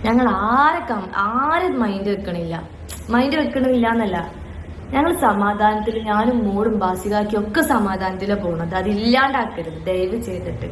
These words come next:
ഓക്കെ, ഈ കമന്റ്സ് ഇടുന്നവർക്കൊക്കെ എന്ത് സുഖാണ് കിട്ടുന്നത്, എനിക്ക് അറിയണില്ലേ. ഞാനിങ്ങനെ കരഞ്ഞു പിടിച്ചിട്ട് ഏത് സമയത്തും ടെൻഷൻ അടിച്ച്, ഏ,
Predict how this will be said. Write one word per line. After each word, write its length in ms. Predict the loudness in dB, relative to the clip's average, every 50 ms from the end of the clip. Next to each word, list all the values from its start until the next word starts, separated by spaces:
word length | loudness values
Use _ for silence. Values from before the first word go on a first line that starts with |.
| -10 -10 -10 -10 -10 -10 -10 -10 -10 -10 -8 -8 -8 -8 -8 -8 -8 -8 -8 -8 -10 -10 -10 -10 -10 -10 -10 -10 -8 -6 -4 -2 -2
ഓക്കെ, 300 | 0 2 0 0 0 -2 -4 -4
ഈ 100 | -2 0
കമന്റ്സ് 400 | 2 2 2 2 0 0 0 2
ഇടുന്നവർക്കൊക്കെ 580 | 2 2 2 0 -2 -2 -2 -2 -2 -2 0 0
എന്ത് 280 | 0 0 0 -2 -2 -2
സുഖാണ് 480 | -2 -2 0 2 0 2 2 0 0
കിട്ടുന്നത്, 380 | 0 -2 -4 -4 -4 -2 0 2
എനിക്ക് 300 | 2 4 2 2 0 0
അറിയണില്ലേ. 720 | 0 0 0 2 2 2 2 2 2 0 -4 -6 -8 -12 -12 -14 -14 -12 -12 -12 -12 -12 -12 -12 -12 -12 -12 -12 -12 -12 -12 -10 -10 -8 -4 0
ഞാനിങ്ങനെ 420 | 2 2 2 2 0 0 0 0 -2
കരഞ്ഞു 520 | 0 0 0 0 0 0 -2 -2 -2 -2
പിടിച്ചിട്ട് 580 | -2 -4 -4 -4 -4 -4 -2 -2 -4 -4 -4 -6 -8 -10 -12 -12 -10 -10 -10 -10 -4 0
ഏത് 220 | 2 4 4 4 4
സമയത്തും 560 | 4 2 2 0 0 0 -2 -2 -2 -4 -4
ടെൻഷൻ 420 | -4 -4 -4 -4 -2 0 0 0
അടിച്ച്, 480 | 2 2 0 0 -2 -2 -2 -2 -2 -2 -4 -10 -12 -12 -12 -8 -4 0
ഏ, 160 | 0 2